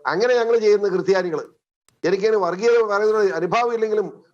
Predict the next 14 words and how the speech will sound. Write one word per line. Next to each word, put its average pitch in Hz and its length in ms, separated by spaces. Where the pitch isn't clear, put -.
വേദന 226 340
കൊണ്ട് 240 160
ഇതൊക്കെ 214 240
പറഞ്ഞു 214 240
പോവുക. 180 260
ഒന്ന് 185 160
ആലോചിച്ച് 190 340
എന്തൊരു 196 260
മര്യാദകളായി 202 540
കാണിക്കുന്നത്. 190 400
സഭയുടെ 214 680
സ്വത്ത്, 165 260
സഭയ്ക്കുള്ള 233 680
സ്വത്ത്, 175 260